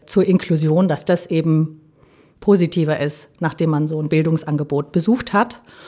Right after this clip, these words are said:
Und gleichzeitig hat sich auch aus den Gesprächen mit den Studierenden ergeben, dass sie sowohl in Bezug auf, ähm, ihre Sichtweise auf Menschen mit Behinderung,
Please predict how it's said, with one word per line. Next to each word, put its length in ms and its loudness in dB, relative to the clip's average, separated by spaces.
Und 240 4
gleichzeitig 920 0
hat 140 -4
sich 180 -4
auch 80 -2
aus 160 -4
den 140 0
Gesprächen 480 2
mit 100 4
den 100 4
Studierenden 600 0
ergeben, 520 -2
dass 480 -4
sie 180 0
sowohl 520 2
in 220 2
Bezug 540 -2
auf, 500 -2
ähm, 500 -2
ihre 420 -2
Sichtweise 720 0
auf 160 0
Menschen 320 2
mit 180 2
Behinderung, 800 2